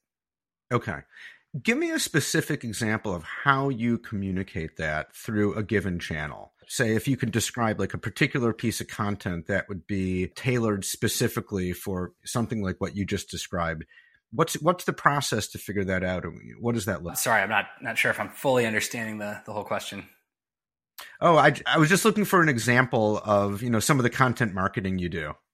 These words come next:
Speaker 1: And, you know, like, if you could just describe, like, a particular piece of content that's worked really well for you guys.
Speaker 2: Sure. Let's see. So a lot of the content is actually live speaking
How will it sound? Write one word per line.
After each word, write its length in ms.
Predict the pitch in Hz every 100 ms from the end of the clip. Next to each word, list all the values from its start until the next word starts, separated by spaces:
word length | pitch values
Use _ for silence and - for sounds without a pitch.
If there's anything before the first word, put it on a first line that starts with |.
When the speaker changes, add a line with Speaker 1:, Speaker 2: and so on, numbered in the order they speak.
| _ _ _ _ -
Speaker 1:
And, 480 | 110 104 101 98 95
you 120 | 113
know, 120 | 101
like, 160 | 104 -
if 80 | 104
you 80 |
could 140 | 113 98
just 180 | 104 -
describe, 460 | 104 - 110 98
like, 160 | 98 98
a 40 |
particular 560 | 92 98 113 - 104 98
piece 260 | - 107
of 60 | 107
content 480 | - 107 123 92 87
that's 280 | 87 - 98
worked 260 | 95 -
really 220 | 95 92
well 320 | 85 92 98 104
for 160 | -
you 140 | 69 69
guys. 360 | 53 - - - _ _ _ _ _ _ _ _ _ _ _ _ _ -
Speaker 2:
Sure. 340 | - 156 - - -
Let's 180 | 120 -
see. 180 | 104 98
So 360 | - 147 143 - _ - - - _ _ _ _ -
a 80 | 143
lot 300 | 147 175 202
of 40 |
the 60 | 175
content 480 | 131 147 143 190
is 160 | 135 120
actually 380 | 139 139 - 120
live 260 | 113 113
speaking 420 | - 113 104 87